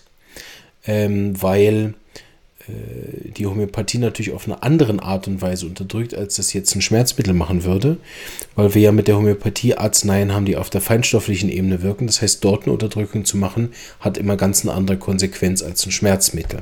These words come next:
ne? Sei das das gängigste, jetzt in meiner Praxis,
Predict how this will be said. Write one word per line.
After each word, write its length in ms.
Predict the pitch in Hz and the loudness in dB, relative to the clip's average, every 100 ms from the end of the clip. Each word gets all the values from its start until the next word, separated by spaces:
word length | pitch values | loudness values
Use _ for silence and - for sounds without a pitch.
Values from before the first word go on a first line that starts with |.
| - | -10
ne? 120 | 131 160 _ _ - - - - - | -10 -10 _ _ -20 -20 -16 -16 -12
Sei 200 | - 113 | 2 4
das 220 | 127 143 - | 6 4 4
das 240 | 120 - | 4 4
gängigste, 960 | 117 139 170 175 - - - 165 185 185 _ _ _ _ _ _ | 4 6 6 4 0 -2 2 4 4 2 _ _ _ _ _ _
jetzt 240 | 107 101 101 | -8 -6 -2
in 80 | |
meiner 240 | 98 110 127 | -2 0 -4
Praxis, 540 | - 117 - 123 - | -4 -4 -2 -4 -6